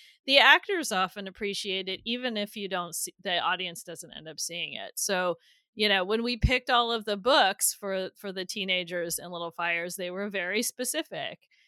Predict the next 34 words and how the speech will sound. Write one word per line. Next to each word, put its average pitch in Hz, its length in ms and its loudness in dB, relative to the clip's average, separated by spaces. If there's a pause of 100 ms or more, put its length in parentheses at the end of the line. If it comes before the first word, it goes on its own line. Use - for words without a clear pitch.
(180)
You 185 120 -2
know, 180 180 2
Moody's 233 460 -2
books 208 340 -2
were, 196 400 -2 (300)
were 202 280 2 (260)
Heinlein 220 600 2
and, 180 440 -6
and 185 160 0
other 226 220 4
sci-fi 233 720 4
books, 180 500 -4 (100)
and, 180 380 -2
you 196 120 -2
know, 185 240 -2
all 196 280 2
of 196 180 -4
the 202 100 -6
books 202 340 -6
that 180 280 -4
were 180 440 -4
in, 180 320 -4
um, 170 400 -8 (840)
in 196 180 2
Elena's 214 560 0
area 175 640 -2
were, 175 500 -4
were 196 200 -8
travel 240 560 4
books 175 380 -6
because 190 300 -8
she 190 240 -4
had 180 200 -8
wanted 185 520 -6